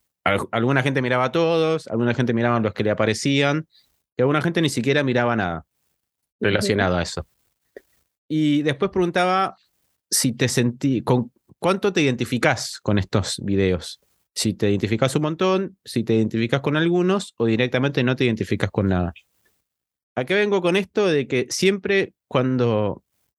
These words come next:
Speaker 1: caemos en algún video de eso o, o nos aparece por el algoritmo o como sea, en la mayoría de, de los puntos que tocan o las características que tocan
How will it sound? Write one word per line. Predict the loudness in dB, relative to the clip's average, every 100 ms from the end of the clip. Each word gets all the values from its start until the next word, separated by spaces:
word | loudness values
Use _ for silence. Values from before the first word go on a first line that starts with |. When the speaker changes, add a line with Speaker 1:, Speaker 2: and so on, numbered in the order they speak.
| -6
Speaker 1:
caemos | 0 2 2 0 0
en | 0
algún | 0 0
video | 0 2 2
de | 2
eso | 0 -2 -2
o, | 0 0 0 0 0 -4 -2
o | 2
nos | 2 2 0
aparece | -2 0 0 0 0 0 0
por | -2 0
el | 0
algoritmo | 2 2 2 2 0 0
o | 0
como | 0 -2
sea, | 0 0 0 _ _ _ _ _
en | -2 0
la | 0
mayoría | 0 0 0 2 2
de, | 2 2 2 2 0 -4 _ _
de | -2 2
los | 2 0
puntos | 0 -2 0 -2 -2
que | -2
tocan | 0 0 0 0
o | 0
las | 0
características | -2 -2 -2 0 -2 0 -2 0 0
que | -2
tocan | -2 0 0 0